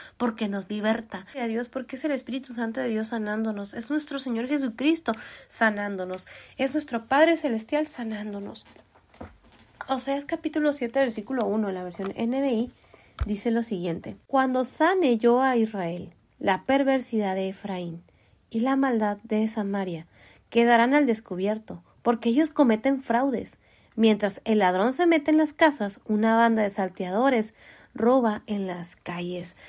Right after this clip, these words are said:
Aquí podemos ver lo que ellos estaban haciendo, lo, cómo estaban viviendo. Y el Espíritu Santo de Dios nos enseña algo muy hermoso y muy importante. Cuando Dios, cuando el Espíritu Santo de Dios, cuando nuestro Señor Jesucristo viene a nuestra vida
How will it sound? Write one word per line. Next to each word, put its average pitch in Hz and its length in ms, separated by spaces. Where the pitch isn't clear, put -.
Aquí 226 160
podemos 247 400
ver 254 140
lo 247 160
que - 280
ellos 285 360
estaban 226 420
haciendo, 214 340
lo, 208 120
cómo 269 280
estaban 339 500
viviendo. 240 640
Y 220 80
el 220 60
Espíritu 285 400
Santo 277 280
de 277 60
Dios 220 140
nos 208 180
enseña 226 400
algo 226 140
muy 214 180
hermoso 202 380
y 214 40
muy 196 160
importante. 185 680
Cuando 226 360
Dios, 208 400
cuando 202 360
el 196 60
Espíritu 311 460
Santo 233 320
de 214 160
Dios, 185 220
cuando 196 280
nuestro 196 280
Señor 220 300
Jesucristo 202 720
viene 285 280
a 339 40
nuestra 311 300
vida 208 300